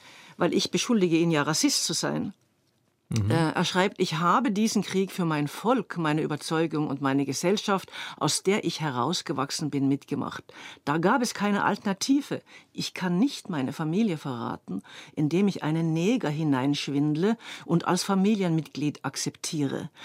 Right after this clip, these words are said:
Speaker 1: weil ich sonst meine Selbstachtung verliere. Wenke, ich hoffe, dass du mich verstehst. Du lebst ja auch für deine Überzeugung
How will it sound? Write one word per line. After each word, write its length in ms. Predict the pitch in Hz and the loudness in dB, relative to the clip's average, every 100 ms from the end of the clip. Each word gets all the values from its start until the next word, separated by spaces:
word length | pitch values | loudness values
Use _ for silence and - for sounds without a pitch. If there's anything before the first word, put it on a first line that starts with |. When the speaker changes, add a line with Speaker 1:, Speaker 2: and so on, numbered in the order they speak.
| - - | -14 -8
Speaker 1:
weil 200 | - 139 | 2 2
ich 200 | 131 - | 2 -2
sonst 440 | - 185 220 - - | -2 0 0 0 0
meine 400 | 131 135 147 151 _ | 2 4 2 -2 _
Selbstachtung 1040 | - 165 165 - - 143 139 - 135 - - | -4 0 0 -2 -6 -4 -4 -4 -4 -4 -10
verliere. 760 | - - 143 123 135 127 98 196 - _ - - - - | -18 -6 -4 -2 -2 -2 -6 -10 -16 _ -20 -18 -18 -4
Wenke, 600 | 139 247 320 - 131 160 - _ _ _ | 2 2 2 0 -4 -4 -12 _ _ _
ich 200 | 160 - | -4 0
hoffe, 340 | 277 - 143 - | 0 0 -8 -8
dass 260 | - 151 - | -6 -4 -2
du 140 | 240 | 0
mich 260 | 233 233 - | 2 0 -2
verstehst. 840 | - - - 240 196 - - - - _ - _ | -8 -8 -6 -4 -4 -4 -8 -12 -20 _ -20 _
Du 160 | 190 | 0
lebst 380 | 233 151 170 - | 2 2 2 -2
ja 100 | - | -4
auch 260 | 113 - - | -2 -4 -6
für 140 | - | -4
deine 320 | 139 123 123 | 0 0 0
Überzeugung 680 | - 139 - 107 117 127 123 | -2 -4 -4 -4 -4 -4 -6